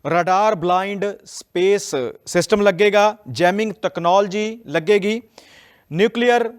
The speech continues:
ਯਾਨੀ ਪਰਮਾਣੂ ਅਟੈਕ ਦੇ ਬਾਰੇ ਵੀ ਜਿਹੜਾ ਸਿਸਟਮ ਹੈ ਉਹ ਇਹਦੇ ਵਿੱਚ ਲਗਾ ਦਿੱਤਾ ਜਾਵੇਗਾ ਤੇ ਜਹਾਜ਼ ਹੋਰ ਵੀ ਆਧੁਨਿਕ ਹੋ ਜਾਏਗਾ। ਕਤਰ ਦੇ ਸ਼ਾਹੀ ਪਰਿਵਾਰ ਵੱਲੋਂ ਇਹ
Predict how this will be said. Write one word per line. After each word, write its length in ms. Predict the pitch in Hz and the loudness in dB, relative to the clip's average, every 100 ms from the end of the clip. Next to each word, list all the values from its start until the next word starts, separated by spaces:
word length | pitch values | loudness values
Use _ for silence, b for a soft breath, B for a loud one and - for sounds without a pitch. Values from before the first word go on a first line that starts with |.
| - | -8
ਯਾਨੀ 260 | 151 190 208 | -4 -2 -2
ਪਰਮਾਣੂ 640 | - 180 185 208 220 139 | -2 0 0 0 -4 -6
ਅਟੈਕ 800 | 170 - 180 190 202 196 190 190 | -6 -2 0 2 0 -2 -2 -2
ਦੇ 160 | 139 170 | -4 -2
ਬਾਰੇ 320 | 156 175 185 | 0 0 0
ਵੀ 240 | 160 180 175 | -4 -8 -6
ਜਿਹੜਾ 220 | 170 175 | -4 -4
ਸਿਸਟਮ 440 | 175 160 - 160 | -4 -8 -6 -4
ਹੈ 40 | 165 | -4
ਉਹ 200 | - 165 | -2 -2
ਇਹਦੇ 160 | 170 | 0
ਵਿੱਚ 240 | 170 165 170 | -2 -4 -4
ਲਗਾ 360 | 143 127 147 | -2 0 0
ਦਿੱਤਾ 260 | 165 - 185 | 0 -2 0
ਜਾਵੇਗਾ 400 | 180 180 180 185 | 0 0 -2 -2
ਤੇ 160 | 190 | -4
ਜਹਾਜ਼ 460 | 151 135 139 170 143 | -6 -4 0 0 -2
ਹੋਰ 260 | 131 170 170 | -8 -6 -6
ਵੀ 300 | 175 175 190 b b b 160 | -6 -8 -12 b b b 2
ਆਧੁਨਿਕ 680 | 180 185 185 185 170 180 196 b b - | 2 2 -4 -2 0 0 -4 b b 0
ਹੋ 120 | 202 | 2
ਜਾਏਗਾ। 500 | 185 156 117 110 95 - b b b - | 4 2 2 -4 -10 -14 b b b -2
ਕਤਰ 280 | 202 240 226 | 0 0 0
ਦੇ 160 | 240 | 0
ਸ਼ਾਹੀ 300 | - 185 175 | 0 -2 -2
ਪਰਿਵਾਰ 400 | 175 165 160 190 | -2 -2 0 0
ਵੱਲੋਂ 420 | 196 196 202 202 - - | -2 -4 -4 -4 -8 -4
ਇਹ 320 | 180 196 196 | 0 0 -2